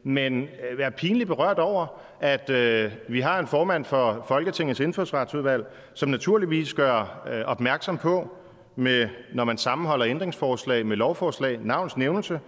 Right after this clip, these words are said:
øh, typer, der på Facebook bakker op om,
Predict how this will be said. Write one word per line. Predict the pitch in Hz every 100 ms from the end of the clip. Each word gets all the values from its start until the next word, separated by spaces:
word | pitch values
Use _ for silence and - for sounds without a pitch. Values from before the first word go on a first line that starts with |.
| - - - -
øh, | 127 120
typer, | 117 - 180 208 196 117 - - -
der | 131 123
på | 139
Facebook | 123 147 175 - 165 - -
bakker | 135 120 117
op | 107 147 180
om, | 156 127 113